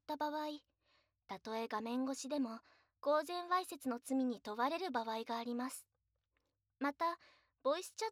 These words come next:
トの場合でも、自慰行為をしている際に発せられる音を一方的に不特定多数の相手に聞かせてしまっ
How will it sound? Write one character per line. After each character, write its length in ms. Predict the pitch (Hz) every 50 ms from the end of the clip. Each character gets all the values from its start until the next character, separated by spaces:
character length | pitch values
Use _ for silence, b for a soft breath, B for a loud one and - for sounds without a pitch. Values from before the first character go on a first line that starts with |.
| _
ト 100 | - 359
の 100 | 311 277
場 120 | - 220 226
合 240 | 233 247 254 262
で 120 | 262 302 302
も、 240 | 277 262 247 240 247 B B B B B B B B _ _ -
自 160 | 202 214 233
慰 60 | 262 247
行 260 | - 277 285 285 285
為 100 | 277 240
を 120 | 196 196 190
し 100 | - -
て 120 | - 226
い 100 | 233 254
る 100 | 247 262
際 240 | 254 - 285 294 285
に 120 | 254 226
発 220 | - - 202 202 -
せ 120 | - 247 247
ら 120 | 254 262
れ 120 | 254 269 254
る 120 | 277 262
音 240 | 262 277 - 302 302
を 40 | 262 240 233 240 - B B B B B B B B B _
一 180 | - 254 254 - _ -
方 180 | 294 285 311
的 260 | - - 311 - -
に 120 | 339 330 330
不 100 | - -
特 220 | - 339 - -
定 220 | - - 359 349 -
多 140 | - 349
数 240 | 349 - - 392 392
の 160 | 359 302 247
相 140 | 226 233 254
手 120 | 247 320 302
に 140 | 269 240
聞 140 | - - -
か 80 | - 240
せ 140 | - 285 285
て 120 | - 302
し 120 | - -
ま 100 | 311
っ 20 | 320